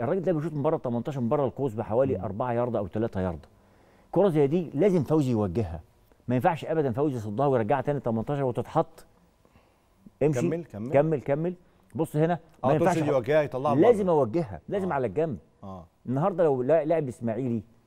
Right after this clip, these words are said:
Speaker 2: ما لحقهاش.
Speaker 1: ما عملش فولو وما لحقهاش،
Speaker 2: آه.
Speaker 1: لاعب الأهلي يجيب جول.
Speaker 2: بسهولة جدا.
Speaker 1: وهتبقى مسؤولية فوزي.
Speaker 2: صح.
Speaker 1: فلازم هنا أنا ما ينفعش إن أنا كرة تتشاط من بره ال تمنتاشر بمسافة كبيرة، وهي مش جامدة قوي،
Speaker 2: آه، مش
Speaker 1: قريبة
Speaker 2: صعبة.
Speaker 1: من فوزي، مش صعبة.
Speaker 2: آه.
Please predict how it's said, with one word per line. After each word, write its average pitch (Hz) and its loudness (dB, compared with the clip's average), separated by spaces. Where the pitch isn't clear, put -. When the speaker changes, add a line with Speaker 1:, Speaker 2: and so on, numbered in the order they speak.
Speaker 2:
ما 101 -12
لحقهاش. 107 -10
Speaker 1:
ما 113 0
عملش 135 2
فولو 151 0
وما 123 2
لحقهاش، 120 -2
Speaker 2:
آه. 92 -16
Speaker 1:
لاعب 175 4
الأهلي 185 2
يجيب 160 -2
جول. 156 4
Speaker 2:
بسهولة 117 -12
جدا. 104 -10
Speaker 1:
وهتبقى 131 0
مسؤولية 151 0
فوزي. 123 -2
Speaker 2:
صح. 104 -16
Speaker 1:
فلازم 170 2
هنا 180 0
أنا 175 0
ما 143 2
ينفعش 147 -2
إن 135 -4
أنا 147 0
كرة 165 4
تتشاط 143 -4
من 120 -2
بره 147 2
ال 127 -2
تمنتاشر 117 -4
بمسافة 110 -2
كبيرة، 131 0
وهي 208 2
مش 160 0
جامدة 190 4
قوي، 180 2
Speaker 2:
آه، 107 -10
مش 117 -2
Speaker 1:
قريبة 156 4
Speaker 2:
صعبة. 151 4
Speaker 1:
من 123 -4
فوزي، 127 0
مش 143 -6
صعبة. 110 -4
Speaker 2:
آه. 98 -14